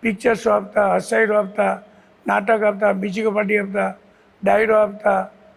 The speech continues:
કવિ સંમેલન આપતા, આવા બધા કાર્યક્રમ આપીને રાજકોટમાં થોડી સરગમ કંપની વધુ નામના થઈ.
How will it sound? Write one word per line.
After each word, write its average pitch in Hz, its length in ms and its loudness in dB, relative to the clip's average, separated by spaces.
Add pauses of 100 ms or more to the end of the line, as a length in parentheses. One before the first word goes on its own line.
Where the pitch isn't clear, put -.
કવિ 220 260 0
સંમેલન 214 400 -4
આપતા, 196 440 -8 (460)
આવા 233 220 2
બધા 240 160 2
કાર્યક્રમ 233 400 0
આપીને 220 340 0
રાજકોટમાં 220 580 -2 (580)
થોડી 220 140 0
સરગમ 220 420 0
કંપની 220 320 -4
વધુ 208 380 -4
નામના 202 420 -2
થઈ. 160 200 -12